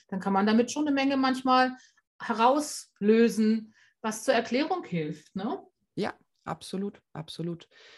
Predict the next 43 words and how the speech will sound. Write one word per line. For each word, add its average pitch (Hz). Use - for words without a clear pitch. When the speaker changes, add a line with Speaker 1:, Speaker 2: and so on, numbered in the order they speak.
Speaker 2:
Man 165
kann 196
ja 240
auch -
immer 196
sehen, 185
sozusagen, 165
ähm, 160
ja, 165
was, -
was 143
kann 190
man 208
vom 180
Gegenüber 170
lernen? 170
Das 135
ist 160
ja 170
auch -
immer 214
so 147
ein 147
Speaker 1:
Richtig. -
Speaker 2:
bisschen, 143
äh, 160
verbunden 180
mit 151
dem 139
Suchbild, 123
ne? 185
Wir, 170
wir 151
fühlen 247
uns 294
von 170
Menschen 202
angezogen, 226
ob 175
jetzt 175
freundschaftlich 185
oder 156
liebestechnisch, 196